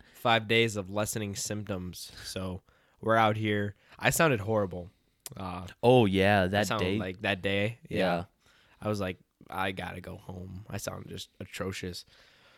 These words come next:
Speaker 1: But today, we're coming back at it with something a little, a little deep dive, a little personal. Um, we're gonna get really deep with this episode, and, well, Eddie, you wanna explain what we're doing this episode?
Speaker 2: Yeah, so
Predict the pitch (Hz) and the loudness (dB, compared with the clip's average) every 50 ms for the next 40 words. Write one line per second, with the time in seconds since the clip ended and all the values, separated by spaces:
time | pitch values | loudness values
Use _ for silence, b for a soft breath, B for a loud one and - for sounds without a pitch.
0 | b b b - 120 117 - - - 131 127 139 143 147 143 135 127 120 117 - | b b b 2 2 2 2 2 0 4 6 8 8 8 8 6 6 4 2 0
1 | _ - 117 113 117 110 - 131 120 120 113 104 113 110 107 - - 107 104 107 | _ -4 -2 0 0 0 2 2 2 2 2 4 4 4 4 4 2 2 2 2
2 | 104 95 101 104 98 - - 113 110 107 104 113 107 107 104 107 110 107 107 98 | 2 0 -2 -4 -4 -2 -2 -2 -2 0 -2 -2 -2 0 0 0 0 0 -2 -4
3 | 92 113 147 - 120 127 131 123 104 95 107 131 170 185 _ - 120 101 117 123 | -6 -8 -8 -4 -2 0 0 0 -2 -4 -8 -8 -8 -8 _ -2 2 4 4 4
4 | 107 92 101 104 110 127 123 - - - 117 110 - - 101 90 87 87 90 - | 4 2 0 0 0 0 -2 -2 -4 -2 -2 -2 -2 -2 -6 -6 -8 -10 -12 -16
5 | _ _ - - - 101 95 95 95 92 92 92 90 - _ _ - 113 110 113 | _ _ -16 -10 -8 -6 -4 -4 -4 -6 -6 -8 -10 -12 _ _ -10 -6 -4 -2
6 | 127 143 139 135 139 117 - 98 101 104 110 117 123 139 131 110 - - 117 131 | -2 0 0 0 0 -2 -2 -4 -2 0 0 0 0 0 -4 -4 -6 -6 -6 -6
7 | - - 98 - - 90 - 90 90 - - 90 - - 92 90 92 90 - _ | -4 -4 -6 -6 -6 -10 -8 -8 -8 -8 -8 -6 -4 -2 -2 -2 -2 -4 -8 _
8 | - - 101 98 95 92 92 95 90 - _ _ _ _ _ _ _ _ - 107 | -8 -4 -2 -2 -2 -2 -4 -6 -8 -12 _ _ _ _ _ _ _ _ -4 0
9 | 98 107 135 - - _ - - 95 104 107 104 110 101 98 98 95 95 - - | 0 0 0 0 -4 _ -10 -6 -4 -4 -2 -2 -2 -2 -2 -2 -2 -4 -4 -4
10 | 107 104 107 110 104 104 101 104 107 110 123 123 147 135 127 139 160 160 170 160 | -2 -2 0 0 0 -2 -2 -2 -2 -2 -2 -4 -6 -6 -6 -6 -6 -6 -6 -8
11 | _ _ _ - 156 180 180 147 107 101 95 98 - - 139 127 123 117 110 - | _ _ _ 0 4 6 6 8 6 6 4 2 4 6 8 8 8 8 6 4